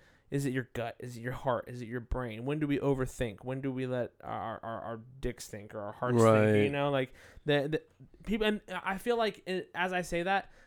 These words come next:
Speaker 1: those are all just forms of speech, you know, speak, you know, what, they, what do
Speaker 2: Right.
Speaker 1: they call 'em? Those are just a turn of phrase or whatever.
Speaker 2: Yep.
Speaker 1: But have you ever ha-, been in a relationship or had an experience in your life where,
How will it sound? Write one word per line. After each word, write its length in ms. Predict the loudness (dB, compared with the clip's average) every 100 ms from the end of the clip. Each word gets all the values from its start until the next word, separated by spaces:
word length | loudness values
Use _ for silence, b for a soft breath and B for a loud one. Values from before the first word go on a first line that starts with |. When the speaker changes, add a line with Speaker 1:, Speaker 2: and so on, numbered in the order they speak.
| b
Speaker 1:
those 260 | 2 2
are 60 | 4
all 160 | 4 4
just 280 | -2 -6
forms 360 | -4 -2 -2 -2
of 120 | -8
speech, 460 | -8 -10 -10 -10 -14
you 80 | -12
know, 180 | -10 -12
speak, 340 | -14 -6 -4 -4
you 160 | -4
know, 160 | -4 -2
what, 140 | 4
they, 60 | 8
what 60 | 10 10
do 40 |
Speaker 2:
Right. 60 | 8
Speaker 1:
they 80 | 4
call 160 | 0 -2
'em? 60 |
Those 140 | 0 0
are 80 | 0
just 100 | -4
a 80 | -6
turn 240 | -2 0
of 100 | 0
phrase 380 | -2 -4 -4 -8
or 60 |
whatever. 360 | -12 -10 -8 2
Speaker 2:
Yep. 280 | 6 8 6 0 _ -20 -18 B B B 2
Speaker 1:
But 400 | 6 8 6 2 _ _ _ _
have 220 | -6 -2 6
you 100 | 8
ever 260 | 8 4
ha-, 180 | 2 0
been 240 | 4 4
in 80 | 4
a 40 | 2
relationship 600 | 2 0 -2 -4 -4 0
or 80 |
had 100 | 2
an 40 | 2
experience 340 | 0 -4 -4
in 60 | -4
your 80 | -4
life 120 | -4
where, 140 | -4